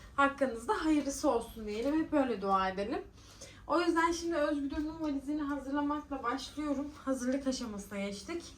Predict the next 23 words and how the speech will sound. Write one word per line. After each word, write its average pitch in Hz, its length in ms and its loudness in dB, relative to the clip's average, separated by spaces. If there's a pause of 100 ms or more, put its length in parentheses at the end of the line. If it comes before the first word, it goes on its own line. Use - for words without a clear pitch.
(800)
Ee, 247 240 0
vallahi 302 340 8
işim 339 300 4
ne 349 80 6
zaman 339 320 6
biter 320 300 4
yetiştirir 302 680 -2
miyim? 302 300 2
Belki 285 280 2
de 311 60 2
gece 277 380 2
çıkarız. - 560 -2
Bilmiyorum. 262 560 -2
Çünkü 262 260 -6
ev 262 240 2
şu 277 280 0
an, 262 200 2 (540)
e, 220 260 0
bayağı 254 460 6 (160)
şey, 233 440 -2
dağınık 247 480 2
durumda. 302 680 2
E, 233 220 -2